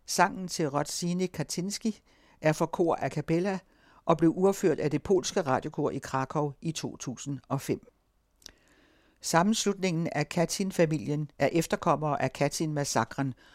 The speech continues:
og her er lidt om den massakre, som også Krzysztof Penderecki har skrevet et værk til. Katyn er ikke blot et geografisk sted på et landkort, beliggende i den vestlige del af Rusland.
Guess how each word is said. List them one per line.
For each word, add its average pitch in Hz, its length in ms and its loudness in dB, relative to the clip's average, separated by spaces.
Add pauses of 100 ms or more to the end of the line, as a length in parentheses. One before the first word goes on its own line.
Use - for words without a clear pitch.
(120)
og 143 120 2
her 208 160 8
er 190 40 10
lidt 202 380 0
om 175 140 0
den 165 200 -2
massakre, 165 520 0 (360)
som 143 180 -2
også 156 220 2
Krzysztof 160 380 -2
Penderecki 165 560 0
har 175 140 -2
skrevet 135 400 -2
et 139 100 -4
værk 123 220 -4
til. 120 260 -4 (1200)
Katyn 220 500 2
er 160 80 2
ikke 175 260 2
blot 151 260 0
et 151 140 -8
geografisk 151 580 2
sted 143 300 0
på 156 120 2
et 139 80 0
landkort, 127 540 -4 (300)
beliggende 156 480 0
i 147 120 -4
den 139 160 -6
vestlige 170 400 -2
del 135 320 -4
af 147 120 -4
Rusland. 131 380 -6